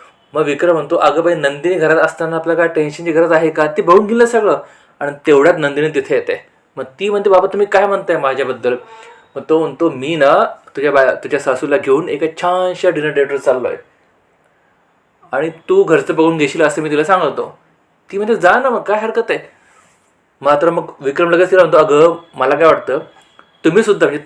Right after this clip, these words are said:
तू आणि जीवा सुद्धा हे मनावर घेतलं पाहिजे. तुम्ही सुद्धा एक बाहेर जायचं, मस्त रोमॅन्टिक कॉफी वगैरे असं मस्त प्यायचं, म्हणजे तुमचं पण नातं बहरच जाईल." मात्र ती होते सिरियस. मग ती सिरियस झाल्यानंतर विक्रम म्हणतो, "मी असं काय बोललो तुला की एवढं सिरियस झालीस तू?"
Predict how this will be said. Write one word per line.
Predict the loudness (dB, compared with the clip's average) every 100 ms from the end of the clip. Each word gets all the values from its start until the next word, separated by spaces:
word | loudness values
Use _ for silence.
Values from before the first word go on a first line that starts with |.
| 0
तू | 2
आणि | 2 -2
जीवा | -4 -4
सुद्धा | -2 0 0
हे |
मनावर | 2 0 0
घेतलं | -4 -2
पाहिजे. | 0 0 -4 -14 -20 -20 _ _ -4
तुम्ही | -2
सुद्धा | 0 2
एक | 2 2
बाहेर | 2 4 4
जायचं, | 2 0
मस्त | -6 -4
रोमॅन्टिक | -2 0 -2 -4 -2
कॉफी | 0 0 -2
वगैरे | -2 0
असं | -2 -4 -6
मस्त | -8 -6
प्यायचं, | 0 0 0 -4
म्हणजे | -10 -10
तुमचं | -10 -6 -4
पण | -2
नातं | -2 -2
बहरच | -2 0 -2 -2
जाईल." | -6 -8 -20 -20 _ -10
मात्र | -2 0 0 -2
ती | 0
होते | -2 -2
सिरियस. | 0 4 6 4 2 -4 _ _ _ _ _ _ _ _
मग | -8 -4
ती | -6
सिरियस | -2 0 2
झाल्यानंतर | 4 2 2
विक्रम | 0 0 0
म्हणतो, | 0
"मी | 2 2
असं | 2
काय | 2 4
बोललो | 4 2
तुला | 2 2
की | 2
एवढं | 0
सिरियस | 0 0 2
झालीस | 0 -2
तू?" | -4